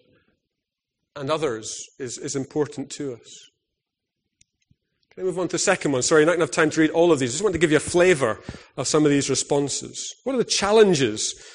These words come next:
to become more culti-, multicultural? It's difficult, isn't it? We can't be everything to all people. That's, that's really difficult to achieve. We'll never be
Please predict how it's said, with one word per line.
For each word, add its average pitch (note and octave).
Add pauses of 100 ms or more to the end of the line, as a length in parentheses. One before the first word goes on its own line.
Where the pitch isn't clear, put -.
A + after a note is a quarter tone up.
(200)
to -
become D#3
more D3
culti-, C#3+
multicultural? D3 (220)
It's -
difficult, C4
isn't A3+
it? A2 (220)
We G3
can't B3
be G3+
everything F#3
to G3
all F3+
people. E3+ (720)
That's, -
that's -
really D#3
difficult D3+
to -
achieve. B2+
We'll D3+
never E3
be D3